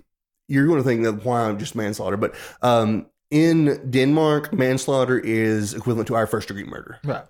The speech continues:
Speaker 2: right.
Speaker 1: So, I mean, that's, that's not that strange. Like,
Speaker 2: Okay.
Speaker 1: it's what we would call first-degree murder. Um, uh,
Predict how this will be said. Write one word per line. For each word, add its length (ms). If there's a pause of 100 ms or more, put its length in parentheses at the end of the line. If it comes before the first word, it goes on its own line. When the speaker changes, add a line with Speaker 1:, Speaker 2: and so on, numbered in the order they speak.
Speaker 2:
right. 100 (320)
Speaker 1:
So, 340
I 60
mean, 80
that's, 220
that's 200
not 200
that 120
strange. 360
Like, 160
Speaker 2:
Okay. 80
Speaker 1:
it's 100
what 120
we 140
would 80
call 140
first-degree 340
murder. 340 (640)
Um, 500 (1080)
uh, 600